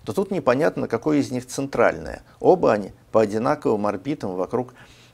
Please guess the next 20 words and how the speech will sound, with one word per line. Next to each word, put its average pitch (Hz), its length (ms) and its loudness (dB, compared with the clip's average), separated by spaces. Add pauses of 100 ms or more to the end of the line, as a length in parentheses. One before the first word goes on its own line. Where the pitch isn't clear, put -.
(260)
а, 98 220 -6
общего 120 320 0
центра 117 400 -4
масс 98 260 -2
движутся. 82 500 -10
Либо 107 240 0
это 90 180 0
орбита 90 360 -6
круговая, 104 560 -2
либо 92 280 -6
эллиптическая, 127 760 -6
вот 147 160 -8
как 139 220 -6
я 127 100 -4
вам 123 120 -10 (260)
демонстрирую. 113 760 -4 (200)
Но 117 100 2
надо 202 220 4
модифицировать 147 840 0
закон, 123 400 -2